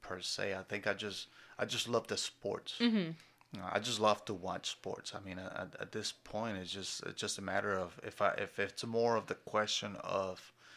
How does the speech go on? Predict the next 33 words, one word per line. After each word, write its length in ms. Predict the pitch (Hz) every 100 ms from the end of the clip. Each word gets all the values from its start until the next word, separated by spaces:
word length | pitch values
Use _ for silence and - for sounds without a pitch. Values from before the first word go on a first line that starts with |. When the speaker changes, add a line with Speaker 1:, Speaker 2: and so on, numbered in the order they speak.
| - -
Speaker 1:
what 240 | 92 107 -
sports 600 | - - 104 101 92 -
you 80 | 95
likes 260 | 92 -
the, 180 | - 92 - -
you 140 | 104
like 220 | 98 95
the 80 | 90
best, 360 | 85 117 131 -
I 40 |
will 160 | 98 98
probably 300 | 98 95 95
say 160 | - 90
basketball 800 | 85 101 117 - 101 92 85 - - - - - -
will 80 |
be 140 | 90 104
the 160 | 95
best, 260 | 87 90 -
just 160 | 113 -
because 280 | - 98
I 60 | 95
was, 200 | 95 87 82 -
I 80 | 104
was 200 | 95 87
raised 260 | 92 95
with 160 | 214 220
Speaker 2:
Mm-hmm. 80 | 101
Speaker 1:
basketball. 440 | 90 - - 92
That's 200 | 92 -
what 140 | 101 95
I, 160 | 92 -
I've 220 | 90 107
done, 320 | 98 92 90